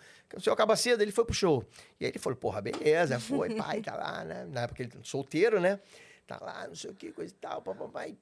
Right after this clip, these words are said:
Speaker 1: be-, bebendo, pô, be-, be-, maravilha. Foi pro camarim, os caras, "Pô, vamos fazer um churrasquinho depois daqui." Aí ele, "Opa, churrasquinho." Aí ele falou, "Mas posso levar uma, uma, umas mina?" O cara, "Pode." Ele foi na plateia, <laughs> falou, "Ó, sou amigo do Henrique e Juliano.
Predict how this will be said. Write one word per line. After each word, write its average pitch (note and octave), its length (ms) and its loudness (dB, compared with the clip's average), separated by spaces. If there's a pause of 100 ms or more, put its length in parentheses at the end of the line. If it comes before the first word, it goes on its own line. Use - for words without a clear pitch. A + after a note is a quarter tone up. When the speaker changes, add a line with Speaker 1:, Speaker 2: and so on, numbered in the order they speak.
Speaker 1:
be-, F3 100 -14
bebendo, E3+ 440 -12
pô, B2 160 -8
be-, A2 240 -14
be-, - 200 -14
maravilha. C#3+ 680 -4
Foi G3+ 160 -6
pro - 80 -20
camarim, F#3 360 0
os G3 100 -2
caras, C#3 240 -10
"Pô, G#3 120 -6
vamos F3 160 -8
fazer A3+ 160 -8
um A3+ 40 -8
churrasquinho G3+ 500 -2 (640)
depois E3 300 2
daqui." D3 400 2 (340)
Aí A2+ 100 -8
ele, G#2+ 100 -10
"Opa, F#3 720 4 (180)
churrasquinho." - 720 -4
Aí - 60 -4
ele D3+ 60 -4
falou, D3+ 180 2
"Mas C3 100 0
posso - 240 -4
levar D3+ 180 4 (840)
uma, C3 80 -6
uma, C3+ 120 -10
umas B2 180 -4
mina?" E3+ 420 4 (400)
O - 60 -20
cara, - 140 -6
"Pode." G3 500 4
Ele D3 140 -2
foi E3 180 0
na F#3 100 2
plateia, G#3+ 640 4
<laughs> - 680 -2
falou, D#3 240 2
"Ó, F3+ 180 6
sou D#3+ 160 -2
amigo F3+ 200 -4
do A3 100 0
Henrique G#3 180 2
e - 20 -4
Juliano. F3 560 4